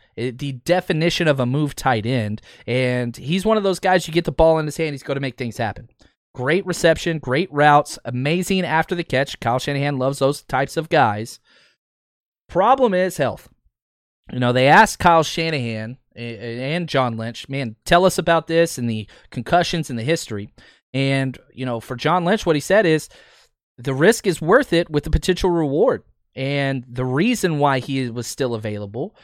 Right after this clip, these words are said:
is because of these concussions. Now, he is not going to be a starter for us. He is going to compete for that two spot. And my guess is you basically piece together two tight ends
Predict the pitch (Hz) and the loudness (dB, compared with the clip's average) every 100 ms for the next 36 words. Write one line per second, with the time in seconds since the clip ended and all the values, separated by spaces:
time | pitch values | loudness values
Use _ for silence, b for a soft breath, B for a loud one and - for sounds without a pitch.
0 | b b 143 151 156 - 151 185 165 180 | b b 0 2 2 -2 -4 -2 -2 -4
1 | - 135 - 175 - 95 - b b b | -6 -2 2 2 0 -12 -18 b b b
2 | b - 135 139 135 - - 185 226 196 | b -4 0 2 0 -8 -8 -2 -2 0
3 | 190 180 190 180 185 175 - 165 156 - | 0 0 -2 -2 -4 -4 0 2 0 0
4 | 135 101 - 156 185 185 175 175 - 139 | 0 -2 -6 -2 -2 0 -2 -2 -6 -10
5 | 117 - 214 - 175 147 - - 123 - | -10 -8 -8 -4 -2 0 -2 -4 -6 -6
6 | 107 101 165 b b b - 127 131 127 | -2 0 -2 b b b -4 -2 -2 0
7 | 147 214 208 127 - 104 117 170 - b | 2 2 2 -2 -2 -6 -6 -6 -12 b
8 | b b _ 139 143 175 202 - 247 226 | b b _ -10 0 2 2 0 -6 -8
9 | 208 - 190 196 - 180 143 139 139 - | -10 -8 -10 -10 -8 -2 0 0 -2 -4
10 | - 202 208 220 214 _ _ 196 190 175 | -4 -2 -2 -4 -8 _ _ 2 2 2
11 | 123 127 185 | -2 -6 -10